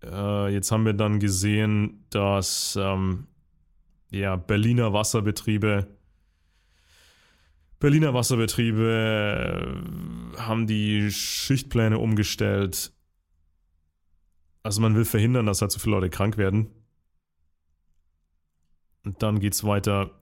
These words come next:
Also die Polizisten, ja, das heißt, die Polizisten müssen ja die ganzen Corona-Demos da bearbeiten. Dann hat man noch ihr infizierte Beamte. Äh, hier, Freistaat Sachsen. Ende November.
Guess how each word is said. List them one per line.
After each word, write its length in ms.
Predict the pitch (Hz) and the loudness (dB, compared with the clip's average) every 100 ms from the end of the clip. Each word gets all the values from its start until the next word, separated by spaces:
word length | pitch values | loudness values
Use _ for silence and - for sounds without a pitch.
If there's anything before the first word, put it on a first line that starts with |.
| _ _ _ _ _ _ _ _ _ _ _ _ | _ _ _ _ _ _ _ _ _ _ _ _
Also 160 | 107 95 | -6 -4
die 80 | 92 | -2
Polizisten, 720 | - 104 95 110 - 107 92 | 0 2 2 0 -2 0 0
ja, 160 | 92 98 | 2 0
das 100 | 95 | 0
heißt, 120 | 92 | -2
die 40 | |
Polizisten 460 | 87 98 92 107 104 | -2 -2 0 0 0
müssen 220 | 98 98 | 2 2
ja 60 | 98 | 2
die 60 | |
ganzen 260 | 95 95 95 | 2 0 0
Corona-Demos 720 | 98 92 113 110 95 98 98 | 0 0 2 2 0 0 0
da 100 | 98 | 0
bearbeiten. 560 | 92 92 95 98 104 113 - - - - | 0 0 0 0 0 -2 -6 -20 -20 -6
Dann 160 | 104 98 | 0 0
hat 140 | 98 | 2
man 120 | 107 | 2
noch 220 | 107 107 | 2 0
ihr 420 | - 113 107 101 - | -2 0 2 0 0
infizierte 680 | 127 107 110 - 143 135 120 | 0 2 0 2 2 2 2
Beamte. 540 | 104 95 113 135 143 - - _ _ _ _ _ _ _ _ _ - _ - - - _ _ _ _ _ _ _ _ - | 2 2 0 0 -2 -4 -18 _ _ _ _ _ _ _ _ _ -20 _ -20 -20 -20 _ _ _ _ _ _ _ _ -16
Äh, 560 | 101 117 123 120 120 104 - - - - - _ _ _ - _ - | -6 -2 0 2 2 0 -4 -12 -16 -18 -20 _ _ _ -20 _ -2
hier, 260 | 123 110 | 2 2
Freistaat 400 | - 107 107 104 | 2 0 2 0
Sachsen. 500 | - 117 - 90 - - _ _ _ _ _ _ _ _ _ _ _ - | -2 -4 -4 -4 -6 -12 _ _ _ _ _ _ _ _ _ _ _ -4
Ende 200 | 101 110 | 0 2
November. 580 | 101 98 110 92 - | 2 2 0 -2 -6